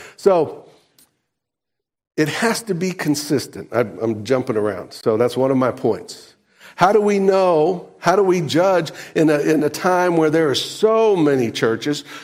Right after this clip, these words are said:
so little accountability, so much information? How can we discern what is good teaching and what is false teaching?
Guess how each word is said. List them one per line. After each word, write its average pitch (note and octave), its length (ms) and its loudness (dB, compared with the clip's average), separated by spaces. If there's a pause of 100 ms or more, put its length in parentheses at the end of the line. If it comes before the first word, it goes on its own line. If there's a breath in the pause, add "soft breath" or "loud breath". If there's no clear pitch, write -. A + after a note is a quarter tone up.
so G#3 840 0
little C#3+ 460 2
accountability, B2 1040 0 (1500)
so A3+ 340 0
much F3+ 240 0
information? C3+ 960 -2 (1120)
How G#3 320 0
can F3+ 280 -2
we G3 180 -2
discern F3 1200 -2 (1000)
what D#3 140 4
is D#3 160 0
good E3 260 0
teaching F3+ 360 -2
and F#3 140 2
what F#3+ 140 2
is F#3+ 100 -2
false A3 320 -4
teaching? G#2 460 -6